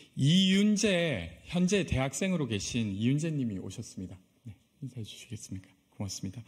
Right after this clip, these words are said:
그리고 두 아이의 엄마인 최이슬 님이 오셨습니다.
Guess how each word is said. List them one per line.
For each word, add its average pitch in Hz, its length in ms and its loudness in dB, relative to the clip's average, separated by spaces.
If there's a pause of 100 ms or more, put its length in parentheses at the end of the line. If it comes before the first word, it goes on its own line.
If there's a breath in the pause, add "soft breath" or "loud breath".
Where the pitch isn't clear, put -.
(460 loud breath)
그리고 180 260 4
두 196 300 4
아이의 226 320 4
엄마인 180 880 4
최이슬 220 600 4
님이 113 360 2
오셨습니다. 98 560 -8